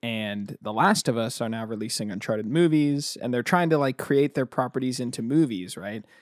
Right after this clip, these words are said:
Uh, the H B O show that's coming out for The Last of Us, um, is also being launched here pretty soon with, I think, that remake. And then inversely, it's like fi-, uh, d-, different film series are then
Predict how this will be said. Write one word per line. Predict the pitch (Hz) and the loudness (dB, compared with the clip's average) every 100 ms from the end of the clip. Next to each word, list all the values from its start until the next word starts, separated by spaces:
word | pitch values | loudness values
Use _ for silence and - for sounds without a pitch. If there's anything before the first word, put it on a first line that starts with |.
| _ - | _ -2
Uh, | 113 110 95 | 0 0 -2
the | 110 | -2
H | 127 123 | -2 0
B | 139 | 0
O | 123 120 | 2 2
show | - 123 | 0 0
that's | 117 - | -2 -4
coming | 120 120 | -6 -4
out | 117 117 - | -4 -4 -6
for | |
The | 117 | -6
Last | 110 110 113 | -4 -6 -6
of | 123 | -4
Us, | 113 110 - - _ _ _ _ - | -2 -2 -6 -12 _ _ _ _ -4
um, | 113 110 107 104 - _ _ _ _ _ - - | -2 -2 -4 -8 -12 _ _ _ _ _ -4 2
is | 151 | 4
also | - 131 131 - 131 123 120 127 - | 4 4 4 4 4 2 0 -6 -6
being | 131 123 117 | -4 -4 -2
launched | 127 127 127 - | 0 0 0 -4
here | - 127 | -2 -2
pretty | 117 131 | 0 -2
soon | 123 - 123 123 | 0 0 0 0
with, | 123 - - - | 0 -4 -10 -10
I | 131 | -6
think, | - 127 | -6 -2
that | 120 113 | -2 -2
remake. | 127 131 127 127 - - - _ _ | -2 0 0 -2 -4 -18 -20 _ _
And | - 147 | 4 6
then | 143 | 6
inversely, | - 170 165 147 214 - 131 117 104 110 - _ _ | 6 6 8 8 6 6 0 -2 -4 -8 -12 _ _
it's | 131 - | -2 2
like | 127 123 | 2 0
fi-, | - - 170 - | -4 2 2 2
uh, | 151 - 139 | -2 -2 -4
d-, | 156 151 | -4 0
different | 151 170 147 | 2 2 2
film | - 156 156 156 | 2 2 4 4
series | - 139 127 123 123 | 4 4 2 0 0
are | 123 | 0
then | 123 117 117 | -2 -4 -4